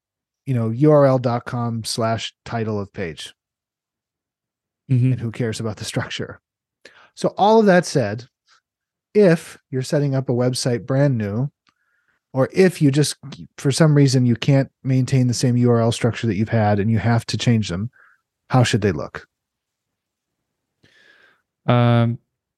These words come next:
Speaker 2: if they're, uh,
Speaker 1: Just
Speaker 2: how
Speaker 1: going
Speaker 2: should
Speaker 1: off
Speaker 2: they
Speaker 1: your,
Speaker 2: look?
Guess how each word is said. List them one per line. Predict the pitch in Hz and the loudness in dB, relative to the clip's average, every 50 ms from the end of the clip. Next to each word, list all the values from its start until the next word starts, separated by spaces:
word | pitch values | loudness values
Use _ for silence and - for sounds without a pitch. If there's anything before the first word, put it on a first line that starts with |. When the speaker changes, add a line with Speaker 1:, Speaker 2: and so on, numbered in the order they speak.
| _ _ _ _ _ _ _ _ _ _ _ _ _ _ _ _ _ _ _ _ _ _ _ _ _ _ _ _ _ _ _ _ _ _ _ _ | _ _ _ _ _ _ _ _ _ _ _ _ _ _ _ _ _ _ _ _ _ _ _ _ _ _ _ _ _ _ _ _ _ _ _ _
Speaker 2:
if | - 123 - | -2 -2 0
they're, | - 127 123 120 120 120 113 - - _ _ _ _ _ _ _ _ _ _ _ _ - | 2 2 2 4 2 0 -2 -4 -10 _ _ _ _ _ _ _ _ _ _ _ _ -16
uh, | 78 - - - - - - - - _ _ _ _ _ _ _ _ _ _ _ _ _ _ _ _ _ _ _ _ _ _ _ _ _ _ _ _ _ - | -16 -16 -14 -16 -16 -16 -16 -20 -20 _ _ _ _ _ _ _ _ _ _ _ _ _ _ _ _ _ _ _ _ _ _ _ _ _ _ _ _ _ -4
Speaker 1:
Just | - 160 131 | -2 0 2
Speaker 2:
how | 135 190 | 4 4
Speaker 1:
going | 185 175 | 4 4
Speaker 2:
should | 165 | 4
Speaker 1:
off | 160 | 4
Speaker 2:
they | 165 175 | 4 4
Speaker 1:
your, | 151 147 | 2 2
Speaker 2:
look? | - - - | 0 -4 -14